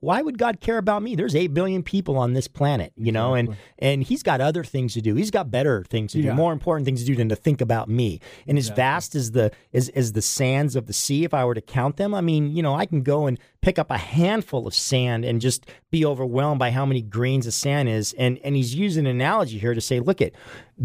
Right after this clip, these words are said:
Speaker 1: God's involvement with you. It's so personal and it's so deep on his end that the only thing I could say is if you were to take all the sand in the world and count it,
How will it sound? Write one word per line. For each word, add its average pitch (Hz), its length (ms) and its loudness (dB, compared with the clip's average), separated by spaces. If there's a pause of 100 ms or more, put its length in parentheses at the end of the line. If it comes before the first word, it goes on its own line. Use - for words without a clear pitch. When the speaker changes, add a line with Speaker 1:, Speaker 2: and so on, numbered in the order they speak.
(280)
Speaker 1:
God's 160 500 0
involvement 139 960 -2
with 107 260 -4
you. 101 340 0 (240)
It's - 240 -8
so 190 400 0
personal 123 840 -2
and 127 120 2
it's 127 140 -6
so 170 460 0
deep 143 480 0
on 127 160 0
his 135 340 0
end 120 400 0 (380)
that 139 420 0
the 156 160 -2
only 185 240 2
thing 196 220 -2
I 165 80 0
could 143 160 -4
say 165 520 0
is 139 460 0 (280)
if 139 100 0
you 165 80 6
were 165 40 2
to 160 80 -6
take 151 200 0
all 165 140 2
the 202 80 -4
sand 175 340 0
in 170 80 0
the 147 60 2
world 147 220 2
and 139 140 -4
count 143 240 -2
it, 185 160 0